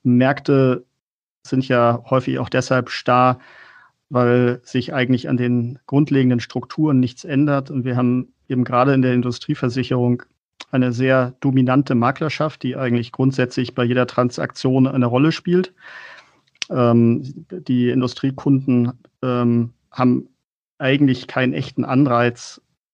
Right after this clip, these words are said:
auch direkt, äh, mit Versicherern oder anderen, äh, Unternehmen, die irgendwo, äh, Risiko,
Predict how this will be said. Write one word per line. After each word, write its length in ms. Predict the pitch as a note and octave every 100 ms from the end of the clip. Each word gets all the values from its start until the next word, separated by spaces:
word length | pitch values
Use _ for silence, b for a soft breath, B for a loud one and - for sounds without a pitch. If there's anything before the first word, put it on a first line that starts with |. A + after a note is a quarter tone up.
| -
auch 120 | A#2+
direkt, 560 | C3 B2+ C3+ - - - -
äh, 300 | C#3 B2+ B2+ C#3 -
mit 520 | B2+ B2+ - - - _ _ _ _ _ -
Versicherern 840 | - B2 C#3+ C#3+ B2 B2 B2 B2
oder 220 | - B2 A#2+
anderen, 600 | C3+ C3+ C3 B2+ B2+ B2 B B B B B _
äh, 280 | - C3 B2
Unternehmen, 640 | - C#3+ C3 B2 C3 C3+ B2
die 180 | B2 B2+
irgendwo, 640 | B2+ B2+ A#2+ B2 A#2+ A#2+ G#2 b b b -
äh, 60 | C#3+
Risiko, 1120 | B2 A#2+ - C3+ C3 C#3+ C#3+ - C#3 C3